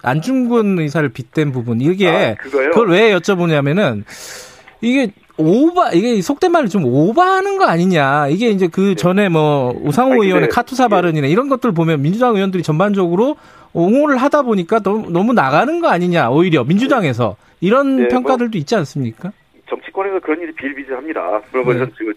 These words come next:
Speaker 2: 바람직한 건 아니죠.
Speaker 1: 예.
Speaker 2: 그래서 어제 대변인도 그 사과하고 저 그, 그걸 수정을 했고
Speaker 1: 예.
Speaker 2: 그런 식으로 하면 김종인 비대-, 그 비대위원장도 개천절 집회를 삼 일절절 그, 삼 일운동에 비교했지 않습니까?
Speaker 1: <laughs> 예.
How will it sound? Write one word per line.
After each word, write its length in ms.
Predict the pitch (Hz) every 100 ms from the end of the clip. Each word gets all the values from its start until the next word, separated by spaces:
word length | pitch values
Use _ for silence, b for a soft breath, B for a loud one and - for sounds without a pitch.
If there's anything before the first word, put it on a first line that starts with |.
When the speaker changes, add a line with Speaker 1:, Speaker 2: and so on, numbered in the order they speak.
| _
Speaker 2:
바람직한 460 | - 127 147 - 151
건 140 | 143
아니죠. 440 | - 117 98 95 98 -
Speaker 1:
예. 160 | 123
Speaker 2:
그래서 120 | 113
어제 220 | 117 110 123
대변인도 500 | 117 127 120 117 113 B B B
그 160 | - 107
사과하고 540 | - 151 139 120 117 - -
저 120 | 104
그, 240 | 98 98 95 -
그걸 220 | 113 98 -
수정을 300 | 156 131 127
했고 400 | - 98 104 95
Speaker 1:
예. 260 | 131 127 117
Speaker 2:
그런 180 | 151 196
식으로 260 | 160 175 160
하면 340 | 151 151 147 - B B
김종인 360 | - 156 175 165
비대-, 340 | 151 147 143 -
그 160 | 127 120
비대위원장도 880 | - 147 143 123 117 110 110 127 - B _
개천절 500 | 123 - 160 160 127
집회를 360 | 110 120 123 123
삼 140 | 202
일절절 360 | 196 180 151 120 -
그, 220 | 113 101 _ B B - -
삼 120 | 196
일운동에 300 | 196 190 170
비교했지 460 | 123 131 110 135 110
않습니까? 640 | 85 127 - 82 82 87 -
Speaker 1:
<laughs> 80 |
예. 40 | -